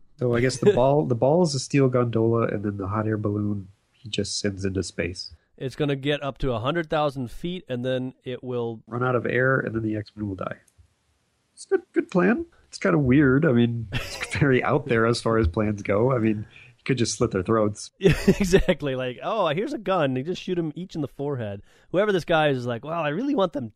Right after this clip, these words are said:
Speaker 2: dead, but gee, ah, I don't wanna get all messy." Ugh.
Speaker 1: <laughs> Yeah, exactly.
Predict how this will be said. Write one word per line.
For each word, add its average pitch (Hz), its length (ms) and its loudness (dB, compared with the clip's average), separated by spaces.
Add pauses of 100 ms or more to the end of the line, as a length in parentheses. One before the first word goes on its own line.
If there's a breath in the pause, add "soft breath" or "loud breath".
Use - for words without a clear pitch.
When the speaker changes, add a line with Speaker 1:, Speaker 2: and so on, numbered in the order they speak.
Speaker 2:
dead, 120 320 -6
but 104 100 -14 (100)
gee, 196 380 -2
ah, 120 300 -8
I 110 80 -12
don't 147 100 -6
wanna 110 140 -6
get 110 120 -8
all 107 140 -6
messy." 101 540 -12 (140)
Ugh. 147 140 -8 (100)
Speaker 1:
<laughs> - 80 -2
Yeah, 139 200 2
exactly. 117 600 -2